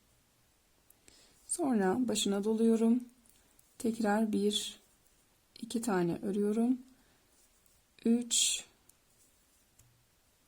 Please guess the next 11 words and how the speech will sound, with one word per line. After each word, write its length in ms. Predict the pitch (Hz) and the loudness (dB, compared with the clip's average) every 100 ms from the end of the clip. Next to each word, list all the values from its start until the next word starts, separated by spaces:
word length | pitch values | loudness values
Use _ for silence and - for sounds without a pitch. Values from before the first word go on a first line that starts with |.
| _ _ _ _ _ _ _ _ _ _ _ _ - | _ _ _ _ _ _ _ _ _ _ _ _ -6
ve 120 | 240 | -6
dört. 340 | 240 - - - _ _ _ _ _ _ _ _ _ _ _ _ _ _ _ _ _ _ _ - - - _ _ _ _ - | -6 -12 -16 -18 _ _ _ _ _ _ _ _ _ _ _ _ _ _ _ _ _ _ _ -20 -20 -20 _ _ _ _ -10
Bakın 240 | 233 226 | -4 0
dikkat 240 | 226 233 254 | 0 0 2
ederseniz 760 | 240 254 262 233 190 - - - _ _ _ - - | 4 6 4 4 2 2 0 -6 _ _ _ -12 -2
modelimiz 360 | 240 220 202 220 | 2 4 4 4
artık 280 | 214 - | 2 0
kendini 420 | 240 202 202 233 208 | 0 2 2 2 4
belli 220 | 190 226 | 4 2
etmeye 480 | - - 202 226 226 | 0 -4 -2 0 0
başladı. 520 | 208 - 190 208 | 0 0 -2 -2